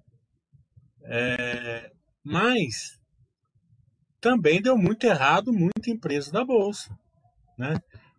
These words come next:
Quanto que tinha tempo já de, de, de, de mercado, né? A gente pega aí as empresas que tiveram problema na Lava Jato, né? Problemas que fiz, empresas lá da, da, da Smiles, da Múltiplos lá que,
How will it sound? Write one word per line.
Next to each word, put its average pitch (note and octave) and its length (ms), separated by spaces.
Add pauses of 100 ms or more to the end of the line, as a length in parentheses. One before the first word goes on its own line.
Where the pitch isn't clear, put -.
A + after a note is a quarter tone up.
Quanto E3+ 280 (200)
que A#2+ 300 (220)
tinha D3 240
tempo A3+ 520
já B2 200
de, G#2+ 300 (640)
de, G#2 800 (420)
de, A2+ 260
de A2 220
mercado, A2+ 640
né? A#2+ 220
A G#2 60
gente A2+ 260
pega A#2+ 380
aí A2 240
as G2+ 360 (360)
empresas A2 480
que - 120
tiveram A2 400
problema A2 320
na A2+ 100
Lava A#2+ 300
Jato, C3 760 (480)
né? B2 140
Problemas A#2+ 500
que - 100
fiz, A2 280
empresas G#2+ 580
lá A2+ 160
da, G#2+ 340 (720)
da, G#2 460
da G#2+ 180
Smiles, A#2 580
da A2 120
Múltiplos A#2+ 640
lá A2+ 120
que, G2+ 280